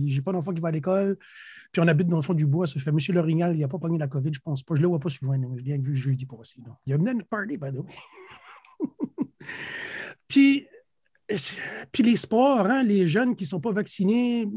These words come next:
faire du sport, c'est bon pour la santé. Tu, tu, il y a des pétitions, il y a des toutes sortes d'affaires. Puis comme, euh, Laurent disait, t'as les mères du Nord qui sont un petit brin choqués. Euh, pas même, pas juste les mères, les pères aussi. Euh, <laughs> les mères puis les pères. Ben oui,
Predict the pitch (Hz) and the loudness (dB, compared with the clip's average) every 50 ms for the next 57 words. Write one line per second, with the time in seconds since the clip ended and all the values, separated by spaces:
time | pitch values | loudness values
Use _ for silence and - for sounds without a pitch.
0 | 214 196 147 - 220 233 226 175 180 165 - - - 240 240 233 214 - - 170 | -6 -6 -4 -2 0 0 0 0 -2 -4 -6 -4 -2 0 0 0 0 0 0 0
1 | 143 175 240 202 202 196 196 160 - 196 196 190 185 - 233 233 220 - - 175 | 2 2 0 0 0 -2 -2 -2 -2 -4 -4 -4 -4 -4 -4 -4 -4 -4 -6 -6
2 | 170 160 165 151 135 - - 165 151 143 - - _ - 170 160 151 185 135 - | -6 -6 -6 -8 -12 -14 -16 -16 -16 -16 -18 -14 _ -2 0 0 0 0 -2 -4
3 | 135 135 - 127 - - - 202 240 254 262 254 214 190 156 160 143 135 - 170 | -6 -6 -8 -8 -8 -4 0 0 2 2 4 4 4 4 2 2 0 -2 -4 -8
4 | 160 139 131 135 147 160 175 180 147 165 143 147 147 147 143 139 131 120 120 131 | -8 -8 -8 -6 -4 -2 -2 -2 -4 -6 -6 -4 -2 0 0 0 -2 -2 0 0
5 | 139 143 143 143 135 135 135 127 131 131 - 143 131 131 123 120 123 135 143 147 | 0 2 0 0 0 2 0 0 0 -2 -6 -6 -4 -4 -4 -2 0 0 0 2
6 | 147 143 143 135 - - - - - - _ 143 135 156 143 147 147 160 156 147 | 0 0 -2 -4 -8 -12 -20 -20 -20 -10 _ 0 4 6 6 6 6 4 4 0
7 | 135 - 139 131 151 135 131 131 131 - - 143 131 131 139 131 - - - - | -2 -2 -4 -4 -2 0 -2 -2 -2 -6 -4 -2 -2 0 -2 -2 -2 -4 -4 -4
8 | 139 131 131 143 202 - - 113 - _ _ _ - - 220 262 269 240 233 208 | -6 -8 -8 -8 -8 -8 -10 -12 -14 _ _ _ 0 2 4 4 4 4 2 2
9 | 139 - 339 320 214 277 - - 180 160 127 165 254 240 151 131 156 151 170 277 | 2 2 4 4 4 2 0 0 0 0 0 0 -2 -2 -2 -2 0 2 2 2
10 | 285 - - 262 294 269 202 175 151 175 156 139 135 190 208 170 127 113 107 - | 2 2 2 0 0 0 -2 -4 -2 -2 -2 -4 -4 -4 -4 -4 -6 -6 -8 -12
11 | - _ - - - - - - - - - - - - - - 196 - - 180 | -14 _ -20 -20 -20 -20 -20 -18 -16 -14 -10 -8 -8 -6 -4 -4 -6 -4 -6 -8
12 | 139 - - 156 131 123 113 123 - - - _ _ _ - - - - - - | -10 -8 -8 -10 -10 -10 -12 -16 -18 -20 -20 _ _ _ -20 -20 -20 -20 -20 -20
13 | - - - - - - 247 277 302 262 220 185 | -18 -18 -18 -10 0 6 8 8 10 10 8 6